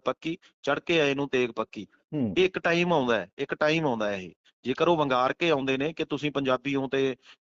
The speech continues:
Speaker 1: ਅ, ਪੰਜਾਬ ਦੇ ਹੋ, ਤੁਸੀਂ ਦਸਤਾਰਾਂ ਵਾਲੇ ਹੋ ਤੇ ਅਸੀਂ ਵੰਗਾਰ ਕੇ ਤੁਹਾਡੇ ਨਾਲ, ਤੁਹਾਡੇ ਸਾਹਮਣੇ ਆਉਣਾ," ਤਾਂ ਸ਼ਾਇਦ ਹਾਲਾਤ ਕੁਝ ਹੋਰ ਹੋਣਗੇ। ਪਿੱਠ ਪਿੱਛੇ ਵਾਰ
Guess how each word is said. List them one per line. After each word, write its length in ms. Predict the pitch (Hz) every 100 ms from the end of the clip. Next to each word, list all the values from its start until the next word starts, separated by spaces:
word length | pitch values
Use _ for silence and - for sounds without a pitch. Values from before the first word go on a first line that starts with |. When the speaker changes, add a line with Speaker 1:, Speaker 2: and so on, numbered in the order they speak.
| -
Speaker 1:
ਅ, 120 | 120
ਪੰਜਾਬ 420 | - 135 131 131
ਦੇ 80 | 139
ਹੋ, 60 | 135
ਤੁਸੀਂ 220 | 131 135
ਦਸਤਾਰਾਂ 420 | 131 - 127 135
ਵਾਲੇ 220 | 131 131
ਹੋ 100 | 131
ਤੇ 100 | 131
ਅਸੀਂ 160 | 135 143
ਵੰਗਾਰ 360 | 131 123 127 123
ਕੇ 140 | 156
ਤੁਹਾਡੇ 280 | 156 147 139
ਨਾਲ, 140 | 135 - - _
ਤੁਹਾਡੇ 220 | 147 139
ਸਾਹਮਣੇ 340 | 139 147 165 156
ਆਉਣਾ," 200 | 147 185
ਤਾਂ 100 | 226
ਸ਼ਾਇਦ 260 | 156 147
ਹਾਲਾਤ 340 | 147 131 127 -
ਕੁਝ 160 | 160
ਹੋਰ 260 | 135 123 127
ਹੋਣਗੇ। 380 | 131 151 117 92 - _ -
ਪਿੱਠ 180 | 156
ਪਿੱਛੇ 500 | 185 190 196 190 185 -
ਵਾਰ 640 | 131 131 131 143 160 156